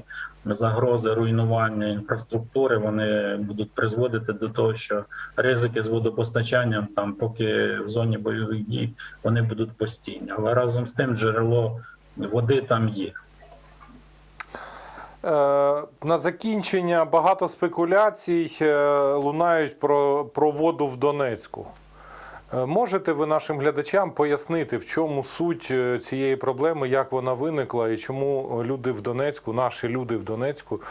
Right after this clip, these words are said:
Speaker 2: українці, е, е, давно вже без води?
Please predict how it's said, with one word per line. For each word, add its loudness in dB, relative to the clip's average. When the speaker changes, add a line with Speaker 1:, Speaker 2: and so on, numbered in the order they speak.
Speaker 2:
українці, -4
е, -8
е, -4
давно -2
вже -4
без -4
води? -6